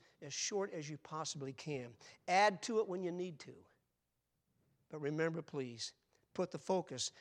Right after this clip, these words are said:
on the most important things. And then whatever rules you do have, whatever commands you give, you better back 'em up. You better enforce 'em. Number three, you wanna make your children angry?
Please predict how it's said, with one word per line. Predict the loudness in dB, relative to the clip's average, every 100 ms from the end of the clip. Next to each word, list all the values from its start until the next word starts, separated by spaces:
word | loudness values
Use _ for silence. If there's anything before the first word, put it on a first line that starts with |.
| 0
on | 2 2
the | -4
most | -4 -2 -2 -6 -10
important | -14 -8 -4 -4 -4 -6
things. | -6 -6 -8 -2
And | 2
then | 4 4
whatever | 4 4 4 2
rules | 0 0 0 0
you | -4
do | -4 -6
have, | -6 -10 -12
whatever | -6 -2 -2
commands | -4 -4 -4 -4 -6
you |
give, | -6 -8 -8 -10 -20 -12
you | -6
better | -4 -2 -2
back | -4 -6 -6
'em | -10
up. | -12 -16 -18
You | -16
better | -12 -10 -10
enforce | -10 -10 -10
'em. | -4
Number | -4 -2
three, | -6 -8 -8 -10 -18 -20
you | -10
wanna | -4
make | -2 -4
your | -6
children | -2 0 2
angry? | 0 -2 -6